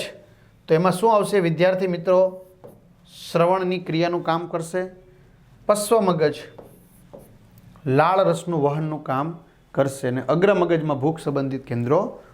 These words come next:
હોય છે. ઘાસ તો એ શેમાં આવશે? ઉત્પાદકમાં આવશે. અને સમડી છે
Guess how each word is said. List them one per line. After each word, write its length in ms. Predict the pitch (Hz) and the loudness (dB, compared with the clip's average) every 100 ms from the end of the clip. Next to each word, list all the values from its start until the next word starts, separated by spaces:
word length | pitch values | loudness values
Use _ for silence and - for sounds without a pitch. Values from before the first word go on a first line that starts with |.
| _ - | _ -4
હોય 200 | 123 120 | -2 -2
છે. 180 | - 92 - - - - - - - - - - - - - - - - - - - - - - - - - - | -4 -14 -18 -20 -20 -20 -20 -20 -20 -20 -20 -20 -20 -20 -20 -20 -20 -10 -10 -10 -14 -20 -18 -18 -18 -20 -18 -4
ઘાસ 720 | - 160 220 208 - - - - - - - - - - - - | 2 4 4 0 -2 -2 -4 -8 -14 -20 -20 -20 -20 -20 -10 0
તો 80 | 170 | 2
એ 40 | |
શેમાં 320 | 170 208 220 | 4 4 4
આવશે? 280 | 202 202 185 | 2 2 0
ઉત્પાદકમાં 1600 | 180 160 - 175 170 175 175 - - - - 143 160 165 170 156 | 2 0 2 2 2 0 -4 -14 -20 -20 -6 0 0 2 2 2
આવશે. 320 | 135 - - 165 - - - - - - - - 147 | 0 -4 -8 -8 -14 -20 -20 -20 -20 -20 -20 -8 -2
અને 160 | 147 | 0
સમડી 420 | - 180 202 226 | 2 2 4 4
છે 340 | 180 165 139 | 2 2 0